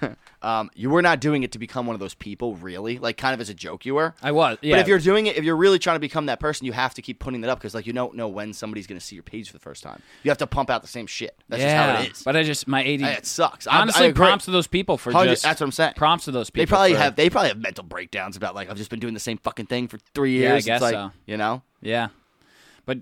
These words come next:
Speaker 2: it just got so, I remember that one, it was just like, "All right, I can't, that,
Speaker 1: Yeah.
Speaker 2: that sucked. Like, what else is there to do?"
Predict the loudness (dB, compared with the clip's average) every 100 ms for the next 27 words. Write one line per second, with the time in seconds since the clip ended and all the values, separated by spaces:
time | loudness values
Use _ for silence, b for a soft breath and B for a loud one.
0 | _ -8 -6 -4 -4 0 -2 -2 0 2
1 | 2 0 0 2 2 4 2 2 0 -2
2 | -4 -10 -12 -12 -10 -10 -12 -12 -14 -14
3 | -14 -10 -10 -8 -10 -8 -10 -12 -12 -14
4 | -12 -12 -12 -14 -16 -16 -16 -14 -14 -14